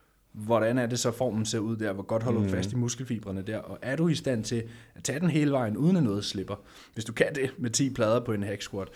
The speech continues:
Speaker 1: så kan du få rigtig meget ud af et sæt. Men selv hvis du kan
Speaker 2: Og
Speaker 1: det,
Speaker 2: så
Speaker 1: men
Speaker 2: har
Speaker 1: du
Speaker 2: du i
Speaker 1: kun kan have
Speaker 2: forvejen rigtig store ben.
Speaker 1: Så har du i forvejen rigtig store ben, ja.
Speaker 2: <laughs>
Speaker 1: Men hvis du, hvis du kan tage alt ud af et sæt med to plader per side,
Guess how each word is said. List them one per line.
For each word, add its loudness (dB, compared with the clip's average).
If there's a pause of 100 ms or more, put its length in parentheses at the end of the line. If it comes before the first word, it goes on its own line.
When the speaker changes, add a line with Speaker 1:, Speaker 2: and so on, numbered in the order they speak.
(260)
Speaker 1:
så -2
kan -2
du -2
få 0 (420)
rigtig 2
meget 2
ud -4
af -2
et -4
sæt. -6 (840)
Men 4
selv 8
hvis 2
du -2
kan 4
Speaker 2:
Og 2
Speaker 1:
det, 8
Speaker 2:
så 10
Speaker 1:
men 8
Speaker 2:
har 8
Speaker 1:
du 8
Speaker 2:
du 12
i 12
Speaker 1:
kun 8
kan 12
have 12
Speaker 2:
forvejen 10
rigtig 6
store 4
ben. 4 (180)
Speaker 1:
Så 2
har 2
du 4
i 0
forvejen 2
rigtig 2
store 0
ben, 4 (180)
ja. 4 (100)
Speaker 2:
<laughs> -8
Speaker 1:
Men 6
hvis 6
du, 4 (140)
hvis 4
du -4
kan 0
tage 2
alt 8
ud 4
af 2
et 0
sæt 0 (160)
med -2
to 2
plader 0
per -10
side, -6